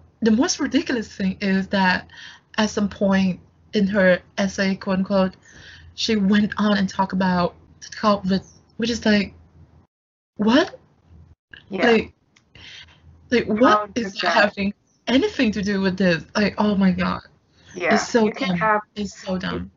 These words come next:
Speaker 2: you can have your ted Talk, but I'm not gonna take that away from you. Well, maybe I would, 'cause I'm vegan and I don't really do that
Speaker 1: <laughs>
Speaker 2: stuff.
Speaker 1: Mm.
Speaker 2: But, you know, like,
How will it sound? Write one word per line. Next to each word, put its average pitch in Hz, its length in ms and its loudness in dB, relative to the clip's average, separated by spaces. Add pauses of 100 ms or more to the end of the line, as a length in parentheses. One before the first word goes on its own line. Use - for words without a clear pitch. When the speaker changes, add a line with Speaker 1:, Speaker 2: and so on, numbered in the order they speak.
(580)
Speaker 2:
you 247 200 -2
can 202 140 -2
have 175 240 0
your 175 100 0
ted - 200 -10
Talk, 175 280 -4
but 156 180 -6
I'm 208 200 0
not 233 260 -2
gonna 175 400 -4 (160)
take - 280 -8
that 160 200 -4
away 156 260 -4
from 180 220 -6
you. 185 200 0
Well, 208 420 2 (300)
maybe 170 480 -4 (120)
I 170 140 -2
would, 170 320 -6 (120)
'cause 170 220 -12
I'm 165 180 -8
vegan 165 480 -8
and 143 160 -14
I 147 100 -12
don't 151 300 -6 (100)
really - 480 -6 (800)
do 185 180 -4
that 180 320 0
Speaker 1:
<laughs> - 40 -20
Speaker 2:
stuff. 190 380 -6
Speaker 1:
Mm. 190 200 -4 (440)
Speaker 2:
But, 160 280 0 (600)
you 247 160 0
know, 151 300 -2
like, 202 280 0